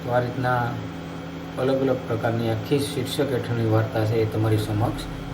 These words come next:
મૂકેલી છે. અ, તમે આ વાર્તાને કેન્દ્રમાં રાખી અને આખી કથા શીર્ષક હેઠળની વાર્તા છે લખી શકો છો. અને છેલ્લો પ્રશ્ન એવો છે કે તમે વાંચેલા પુસ્તકો પૈકી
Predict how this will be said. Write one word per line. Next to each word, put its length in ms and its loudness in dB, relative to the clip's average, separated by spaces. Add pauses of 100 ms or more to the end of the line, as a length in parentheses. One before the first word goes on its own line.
(180)
મૂકેલી 460 4
છે. 380 -4 (360)
અ, 200 0
તમે 340 2 (280)
આ 180 4
વાર્તાને 640 2
કેન્દ્રમાં 500 2
રાખી 280 0
અને 540 0 (280)
આખી 420 0 (180)
કથા 340 0 (720)
શીર્ષક 380 -2
હેઠળની 280 -2
વાર્તા 340 0
છે 200 -4 (540)
લખી 240 -2
શકો 300 -6
છો. 240 -6 (960)
અને 200 4
છેલ્લો 240 6
પ્રશ્ન 300 0
એવો 240 0
છે 400 -4 (260)
કે 140 0
તમે 220 6
વાંચેલા 440 6
પુસ્તકો 560 -2
પૈકી 280 0